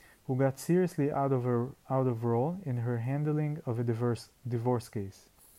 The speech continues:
The case had many similarities to her parent, to her parents' divorce when she was fourteen, an experience that was the unconscious inspiration for her choice of the law as a career. This is an example of where a personal experience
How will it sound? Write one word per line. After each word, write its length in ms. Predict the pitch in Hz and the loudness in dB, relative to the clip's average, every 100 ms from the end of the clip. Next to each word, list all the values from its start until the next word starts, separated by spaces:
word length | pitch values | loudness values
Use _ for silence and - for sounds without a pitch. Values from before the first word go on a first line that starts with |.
| - _ - - - - - _ | -20 _ -20 -20 -20 -20 -20 _
The 120 | 127 | -6
case 260 | 117 175 185 | 0 0 2
had 180 | 156 127 | 0 0
many 260 | 135 160 | 2 2
similarities 680 | 160 147 131 123 120 135 139 | 0 0 2 2 2 0 -2
to 120 | 123 | -2
her 100 | 117 | -2
parent, 460 | 110 131 135 135 135 - - | -2 0 0 0 -4 -12 -6
to 120 | 131 | -2
her 260 | 117 120 120 | 0 0 -2
parents' 420 | - 143 143 135 | -2 -2 -2 -2
divorce 560 | 127 110 120 131 - - - - - | -4 0 0 -2 -4 -16 -20 -20 -8
when 140 | 127 | -6
she 140 | 117 127 | -2 0
was 180 | 120 - | 0 0
fourteen, 560 | 135 127 123 107 98 - - - _ | 0 2 -2 -4 -6 -14 -20 -20 _
an 120 | 139 123 | -4 -4
experience 560 | 120 - 180 175 135 | -4 -2 0 0 -2
that 200 | 135 127 | -2 -2
was 200 | 123 123 | 0 0
the 140 | 117 127 | 0 0
unconscious 680 | 139 147 139 135 143 131 | 0 -2 -2 -2 -4 -4
inspiration 720 | 131 117 - 127 143 135 123 | -6 -6 -2 0 0 -2 -4
for 220 | 117 120 113 | -2 -2 -2
her 200 | 117 110 | -2 -4
choice 380 | - 135 135 | -2 -2 -2
of 220 | 143 113 117 | -2 -2 0
the 240 | 117 123 | 0 -2
law 320 | 120 123 143 156 | -2 0 0 -2
as 140 | 123 113 | -4 -4
a 60 | |
career. 380 | - 113 104 98 113 - - - - - - - | -4 -2 -2 -6 -14 -20 -20 -20 -20 -20 -20 0
This 200 | 170 180 | 2 2
is 140 | 196 156 | 0 0
an 140 | 143 | 0
example 580 | 127 117 120 120 151 170 | 0 0 0 2 2 2
of 140 | 120 117 | -2 0
where 220 | 123 120 | 2 2
a 40 | |
personal 460 | - 151 151 156 127 | 2 -2 0 0 0
experience 720 | 117 - 120 123 160 - | -4 -4 -2 -2 -4 -8